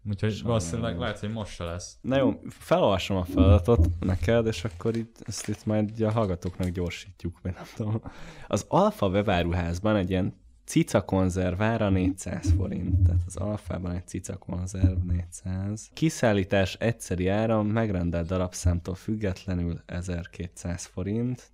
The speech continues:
Speaker 2: A Béta webáruházban ugyanez a cica konzerv négyszázhuszonöt forint,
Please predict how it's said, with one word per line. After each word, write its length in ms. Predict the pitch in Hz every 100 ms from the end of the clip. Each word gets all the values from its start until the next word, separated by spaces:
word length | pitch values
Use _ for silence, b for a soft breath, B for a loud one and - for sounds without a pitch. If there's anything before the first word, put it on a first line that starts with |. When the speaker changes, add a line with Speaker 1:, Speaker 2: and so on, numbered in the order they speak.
| _
Speaker 2:
A 80 | 98
Béta 380 | 123 180 -
webáruházban 920 | 95 92 95 92 92 95 101 101 110 110
ugyanez 360 | 110 104 90
a 40 | 87
cica 320 | - - 98
konzerv 500 | - 95 95 101 101
négyszázhuszonöt 880 | 117 135 - 92 - 98 - 87 87
forint, 500 | - 90 85 90